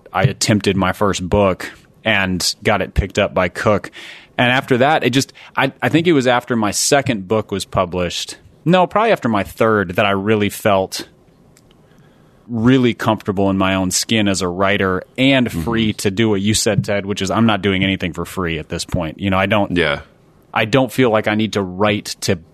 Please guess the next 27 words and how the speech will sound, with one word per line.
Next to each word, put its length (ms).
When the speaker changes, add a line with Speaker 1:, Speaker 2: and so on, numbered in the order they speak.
Speaker 1:
to 100
keep 280
my 180
name 400
out 220
there 200
as 100
much 240
as 140
just 220
Speaker 2:
Yeah. 120
Speaker 1:
I'll 140
write 240
when 120
the 80
opportunity 540
suits 320
me. 260
Speaker 2:
Man, 160
that's 160
awesome. 400
That's 200
really 180
good, 220
Pipe. 440
I 80
don't, 240